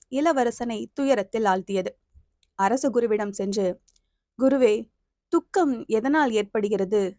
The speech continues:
துக்கம் உண்டாகாமல் வாழ வழி என்ன?" என்று கேட்டான் இளவரசன். "இளவரசே, வழி வழியாக வருவது பாசம். பாசத்தின் விளைவு துக்கம். பாசத்தை நீக்கிவிட்டால் துக்கம் உண்டாகாது," என்றார் அரசகுரு.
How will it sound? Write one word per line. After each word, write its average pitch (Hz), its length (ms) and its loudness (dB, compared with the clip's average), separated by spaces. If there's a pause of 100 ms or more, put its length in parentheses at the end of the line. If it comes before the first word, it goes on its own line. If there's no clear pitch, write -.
(340)
துக்கம் 330 400 0
உண்டாகாமல் 240 640 0
வாழ 208 340 0
வழி 214 300 -2
என்ன?" 208 420 -2 (260)
என்று 208 300 -4
கேட்டான் 196 380 -2
இளவரசன். 185 560 -4 (540)
"இளவரசே, 202 680 -2 (460)
வழி 208 340 2
வழியாக 240 480 0
வருவது 202 440 -2
பாசம். 190 440 0 (640)
பாசத்தின் 370 480 4
விளைவு 202 600 -2
துக்கம். - 440 -4 (340)
பாசத்தை 233 500 2
நீக்கிவிட்டால் 214 720 0 (520)
துக்கம் 349 480 2
உண்டாகாது," 208 680 2 (100)
என்றார் 214 360 0
அரசகுரு. 190 460 -2